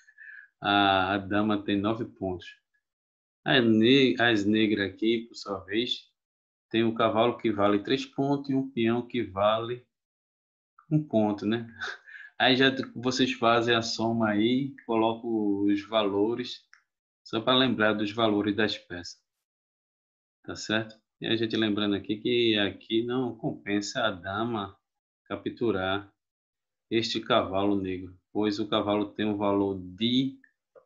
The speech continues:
três pontos e a dama tem valor de nove pontos. Aí, nesse caso aqui, se fosse xadrez para disputa, né, a gente não ia capturar,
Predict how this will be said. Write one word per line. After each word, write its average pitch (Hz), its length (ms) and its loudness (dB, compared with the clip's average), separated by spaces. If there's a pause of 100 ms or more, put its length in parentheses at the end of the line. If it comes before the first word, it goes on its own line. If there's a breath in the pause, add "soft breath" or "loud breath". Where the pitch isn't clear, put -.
(220)
três 113 280 2
pontos 135 500 0
e - 20 4
a 131 60 4
dama 113 400 0
tem 135 180 -2
valor 113 360 2
de 113 80 -2
nove 127 400 0
pontos. 101 400 -10 (1080 soft breath)
Aí, 123 880 6
nesse 127 340 0
caso 110 360 2
aqui, 127 360 -2 (1040)
se - 180 -2
fosse 104 600 2
xadrez 98 440 -2
para 95 440 -2
disputa, 101 760 -6
né, 120 400 -4
a 104 60 -12
gente 107 220 -4
não 123 180 -6
ia 110 240 0
capturar, 107 760 -8